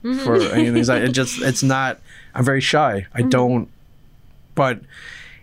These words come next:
Speaker 2: it's weird. Uh, it, I, I've seen once you put a microphone in, in front of somebody and you have kind of a nice, safe, insulated environment like this one,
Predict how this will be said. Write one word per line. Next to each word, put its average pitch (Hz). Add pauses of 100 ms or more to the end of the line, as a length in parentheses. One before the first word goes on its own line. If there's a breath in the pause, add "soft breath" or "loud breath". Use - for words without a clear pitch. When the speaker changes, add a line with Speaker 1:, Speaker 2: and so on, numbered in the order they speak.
Speaker 2:
it's -
weird. 143
Uh, 123
it, 123
I, 127
I've 127
seen 147
once 139
you 143
put 139
a 135
microphone 123
in, 113
in 120
front 120
of 113
somebody 117
and 135
you 160
have 151
kind 160
of 147
a 139
nice, 131
safe, 127
insulated 117
environment 107
like 107
this 117
one, 113